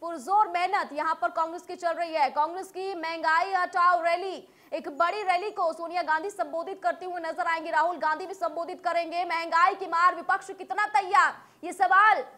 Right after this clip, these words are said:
आम जनता पूछ रही है कि महंगाई की मार तो है, लेकिन विपक्ष कितना तैयार है? क्या सिर्फ ये चुनावी एजेंडा है? वाकई जनता की फिक्र है। रैली का प्लान पास या फेल, सबसे बड़ा सवाल कि रैली तो कर रहे हैं, आवाज उठा रहे हैं, लेकिन ये प्लान कितना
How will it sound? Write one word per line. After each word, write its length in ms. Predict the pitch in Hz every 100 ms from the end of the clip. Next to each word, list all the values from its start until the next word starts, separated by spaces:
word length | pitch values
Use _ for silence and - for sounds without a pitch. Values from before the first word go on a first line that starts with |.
| -
आम 200 | 294 392
जनता 280 | - 370 403
पूछ 280 | 392 415 453
रही 120 | 427 381
है 80 |
कि 100 | 392
महंगाई 400 | 370 359 349 370
की 120 | 381 440
मार 240 | 359 392
तो 100 | 403
है, 180 | 359 415
लेकिन 220 | 494 440
विपक्ष 320 | 392 427 427
कितना 300 | - 453 440 415
तैयार 400 | 381 392 392 403
है? 100 | 320
क्या 180 | 359 349
सिर्फ 240 | 453 453
ये 60 | 427
चुनावी 360 | 427 359 359 392
एजेंडा 360 | 381 359 392
है? 180 | 381 403
वाकई 460 | 320 339 349 466 302 - -
जनता 340 | 240 370 381 427
की 140 | 415
फिक्र 320 | 440 480 415
है। 100 | 339 - - -
रैली 320 | 285 370 427
का 140 | 480 440
प्लान 520 | 427 403 381 427 349 285
पास 400 | 403 359 427 440 -
या 180 | 370 339
फेल, 480 | - - 311 254 254
सबसे 360 | - 359 -
बड़ा 180 | 427 403
सवाल 280 | 392 381 381
कि 120 | 381 359
रैली 260 | 330 381
तो 120 | 427 415
कर 180 | 392
रहे 240 | 381 381 359
हैं, 200 | 302 208 _ -
आवाज 360 | 302 302 381 440
उठा 240 | - 330
रहे 120 | 339
हैं, 100 | 381
लेकिन 200 | 392 -
ये 60 | 359
प्लान 320 | - 294 294
कितना 480 | 359 233 302 339 381